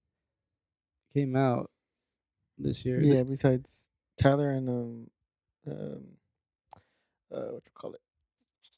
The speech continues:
Speaker 2: Uh, Securing the Hose?
Speaker 1: Mm,
Speaker 2: Yeah,
Speaker 1: oh,
Speaker 2: I
Speaker 1: yeah, Kevin Abstract. He released the album too.
Speaker 2: Oh, yeah, I, I tried to listen to it. I, I di-,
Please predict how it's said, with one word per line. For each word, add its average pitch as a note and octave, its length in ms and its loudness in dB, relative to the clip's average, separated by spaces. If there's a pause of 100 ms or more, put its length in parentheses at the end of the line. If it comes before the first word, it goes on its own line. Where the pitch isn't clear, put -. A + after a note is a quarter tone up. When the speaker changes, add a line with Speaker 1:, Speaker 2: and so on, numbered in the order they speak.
(1400)
Speaker 2:
Uh, B2 400 0 (240)
Securing C3+ 320 0
the B2+ 60 2
Hose? B2+ 400 0
Speaker 1:
Mm, C#3 80 2
Speaker 2:
Yeah, - 80 0
Speaker 1:
oh, F#3+ 140 12
Speaker 2:
I G#3+ 40 10
Speaker 1:
yeah, G#3 120 6
Kevin F3+ 380 4
Abstract. D3+ 460 4
He - 80 -4
released D#3 240 0
the D3 60 6
album C#3 180 0
too. D3 260 0 (320)
Speaker 2:
Oh, C#3+ 180 8
yeah, C#3 460 6
I, D#3 60 6
I D#3+ 40 6
tried G#3+ 180 4
to F#3 80 8
listen E3+ 260 6
to F#3+ 100 4
it. C#3 160 4 (100)
I, C3+ 60 -6
I C3 160 -4 (180)
di-, C#3+ 120 -2